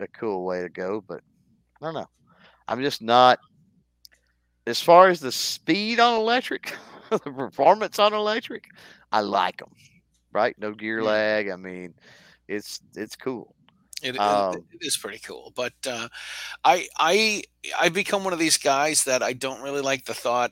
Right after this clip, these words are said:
Speaker 2: of, um, somebody being able to shut off the electricity, um, y-, you know, like, if
Speaker 1: That's true.
Speaker 2: everything, you know, I mean, I've, I've certainly seen probably way too many movies where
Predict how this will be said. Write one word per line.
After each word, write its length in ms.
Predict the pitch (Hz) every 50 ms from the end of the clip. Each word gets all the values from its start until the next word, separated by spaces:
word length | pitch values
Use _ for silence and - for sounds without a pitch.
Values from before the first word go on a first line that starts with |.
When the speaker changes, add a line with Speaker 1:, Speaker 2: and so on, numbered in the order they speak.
| _
Speaker 2:
of, 420 | - 110 113 110 107 107 104 - - 110
um, 280 | 104 101 101 101 98 _ _ _ _ - - - _ _ _ - - -
somebody 400 | - - - 143 131 127 131 131
being 260 | 117 127 123 120 120
able 220 | 123 120 113 113 117
to 40 | 117
shut 340 | - - - - 117 110 104 -
off 460 | - 104 101 104 107 - - - - - -
the 100 | 117 110
electricity, 840 | 110 110 107 - - - 123 113 - - 110 113 110 107 107 - - - - - - - - - _ _
um, 480 | 110 113 110 110 107 104 104 98 101 - _ _ _ _ _ _ _ _ _ _ _ _ _ -
y-, 60 | - - - 139
you 160 | 156 135 127
know, 220 | 113 104 101 107 104
like, 300 | 110 120 117 117 - -
if 180 | 131 131 - - - 131 131 147
Speaker 1:
That's 180 | 147 - 160
true. 200 | 147 143 143 101
Speaker 2:
everything, 40 | 95 - - _ _ _ _ _ - - - - - - _ _ -
you 80 | 147
know, 100 | 135 131
I 200 | 131 131 - 131
mean, 140 | 139 135 135
I've, 120 | 139 135 -
I've 120 | 135 139 -
certainly 320 | - 165 151 131 143 139
seen 420 | - - 139 131 131 127 123 117 - _ _ - -
probably 420 | - 131 120 127 131 131 131 127
way 180 | 120 123 127 127
too 180 | - - 131
many 240 | 123 123 123 123 120
movies 520 | 117 120 120 120 117 117 117 117 110 - -
where 440 | 110 110 110 113 110 110 107 110